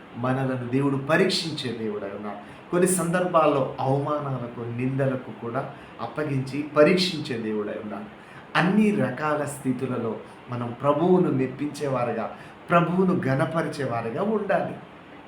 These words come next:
అన్ని స్థితులలో నిలబడేవారిగా ఉండాలి. పొట్ట పస్తులున్నప్పుడు స్థిరంగా దేవుళ్ళో ఉండాలి,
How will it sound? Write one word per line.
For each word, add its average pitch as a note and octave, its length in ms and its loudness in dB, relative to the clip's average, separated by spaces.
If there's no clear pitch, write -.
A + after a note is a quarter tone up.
అన్ని G#3+ 380 4
స్థితులలో D#3+ 580 0
నిలబడేవారిగా C#3 880 2
ఉండాలి. B2+ 400 -6
పొట్ట C3+ 400 -6
పస్తులున్నప్పుడు F3+ 1000 2
స్థిరంగా D3 460 0
దేవుళ్ళో B2 420 0
ఉండాలి, G#2+ 380 -4